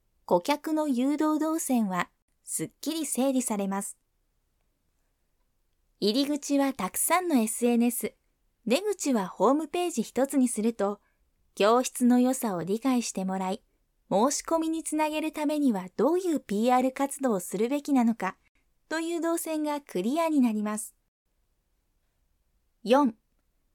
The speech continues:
集客という言葉の裏の意味とは。集客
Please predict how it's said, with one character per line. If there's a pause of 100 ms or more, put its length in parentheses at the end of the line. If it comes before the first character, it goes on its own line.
(140)
集
客
と
い
う
言
葉
の (420)
裏
の
意
味
と
は。 (1600)
集
客